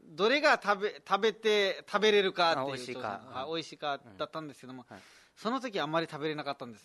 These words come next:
Speaker 1: ああ。
Speaker 2: その卵に入れてる納豆も食べれなかったんですよ。
Speaker 1: ああ。
Speaker 2: 味がちょっとあれだったんですよね。
Speaker 1: はいはい。
Speaker 2: 納豆の味ってちょっと、えー、まあ、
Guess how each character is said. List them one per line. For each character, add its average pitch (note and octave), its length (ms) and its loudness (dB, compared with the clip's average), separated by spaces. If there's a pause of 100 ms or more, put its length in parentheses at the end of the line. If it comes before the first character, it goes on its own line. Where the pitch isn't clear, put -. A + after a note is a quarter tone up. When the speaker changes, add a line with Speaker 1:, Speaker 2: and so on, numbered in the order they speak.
Speaker 1:
あ G#2 300 -8
あ。 - 280 -20
Speaker 2:
そ - 160 -4
の A#3+ 60 2
卵 A#3+ 360 2
に G3 100 -2
入 E3 60 -4
れ F3+ 80 -2
て F#3+ 100 -4
る D#3 80 -4
納 C#3+ 180 -8
豆 D#3 140 -6
も - 40 -16
食 D3+ 140 -4
べ D#3+ 60 -2
れ D#3 60 -4
な D#3 80 -8
か D3 80 -8
っ - 60 -10
た C#3 80 -12
ん B2+ 40 -12
で A2+ 80 -14
す - 40 -14
よ。 G#2 60 -6
Speaker 1:
あ F#2+ 540 -6
あ。 - 100 -2
Speaker 2:
味 C4+ 280 0
が C4 140 8
ち - 80 0
ょ G3+ 40 4
っ - 20 -4
と F3 180 0
あ D#3+ 60 2
れ D#3 80 -2
だ D3 80 -4
っ - 40 -18
た D3+ 100 -8
ん C#3+ 40 -14
で C3 60 -16
す - 60 -20
よ B2 140 -14
ね。 C#3+ 40 -14
Speaker 1:
は F#3+ 60 2
い - 40 4
は B3+ 60 0
い。 - 20 0
Speaker 2:
納 C4+ 80 2
豆 C4 60 2
の A3+ 60 4
味 A3 160 -2
っ - 20 -6
て F3 140 -10
ち - 80 -8
ょ E3+ 40 -6
っ - 40 -16
と、 C3+ 280 -8 (420)
え C3+ 280 -6
ー、 B2+ 40 -10
ま B2+ 100 -8
あ、 A#2+ 100 -12